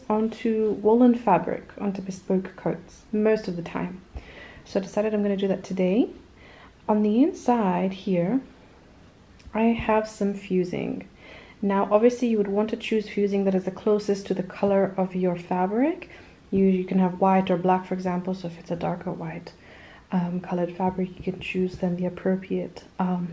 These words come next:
fusing for it. Make sure that when you cut the fusing that you, you do cut it on the grain line as well, so that they match up, because fusing also has a grain line where if you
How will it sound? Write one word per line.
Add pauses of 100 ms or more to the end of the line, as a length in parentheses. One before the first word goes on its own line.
fusing
for
it. (1400)
Make
sure
that
when
you
cut
the
fusing
that
you,
you
do
cut
it (600)
on
the
grain
line
as
well, (460)
so
that
they
match
up, (360)
because
fusing (480)
also
has
a
grain
line
where
if
you